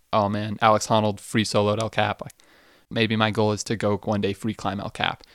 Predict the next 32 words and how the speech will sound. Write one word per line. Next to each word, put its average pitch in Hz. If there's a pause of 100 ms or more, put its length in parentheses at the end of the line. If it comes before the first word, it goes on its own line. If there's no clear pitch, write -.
(160)
And 117
that's 127
awesome. 107
But, 78
like, -
that 110
type 120
of 110
goal, 110
I 107
think 107
it's, -
like, -
a 104
lifetime 107
achievement 113
for 123
a 120
lot 120
of 120
people. 127 (520)
So -
to 120
come 135
up 131
with 120
an 113
arbitrary 110
challenge 110
of 107
your 110
own 113